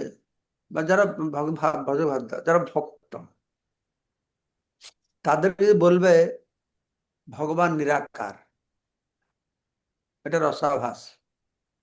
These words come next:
মানে ও এক রসের ভক্ত। ও জ্ঞানের কথা বলে রসাভাস হবে, সিদ্ধান্ত বিরোধ হবে তার জন্য। যে নিরাকার ব্রহ্মকে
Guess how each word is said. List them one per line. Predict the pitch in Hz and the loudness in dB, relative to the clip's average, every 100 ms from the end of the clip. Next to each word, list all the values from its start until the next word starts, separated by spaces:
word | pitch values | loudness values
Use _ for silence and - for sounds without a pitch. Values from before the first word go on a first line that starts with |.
| _ | _
মানে | 175 | -2
ও | 175 196 | 2 4
এক | 196 185 | 4 2
রসের | 165 147 - 160 | -2 -2 -4 -4
ভক্ত। | 139 - _ 135 - - _ _ _ _ _ _ _ _ _ _ _ _ _ - | -4 -10 _ -14 -14 -20 _ _ _ _ _ _ _ _ _ _ _ _ _ -8
ও | |
জ্ঞানের | 160 160 165 185 | 0 2 2 0
কথা | 180 185 | -2 -2
বলে | 180 190 | -2 0
রসাভাস | 175 156 156 165 165 160 | 2 0 -2 -4 -4 -6
হবে, | 156 160 185 - _ _ _ - | -8 -8 -10 -14 _ _ _ -20
সিদ্ধান্ত | - 147 147 170 156 | -12 -4 -2 0 -2
বিরোধ | 151 147 | -4 -2
হবে | 151 | -2
তার | 151 143 139 | 0 0 0
জন্য। | 139 143 156 160 _ _ _ _ _ _ _ _ _ _ _ 180 | -4 -6 -12 -20 _ _ _ _ _ _ _ _ _ _ _ 0
যে | 190 151 143 | 0 0 0
নিরাকার | 160 175 185 156 | 2 4 2 0
ব্রহ্মকে | 156 160 185 202 | 0 0 0 -2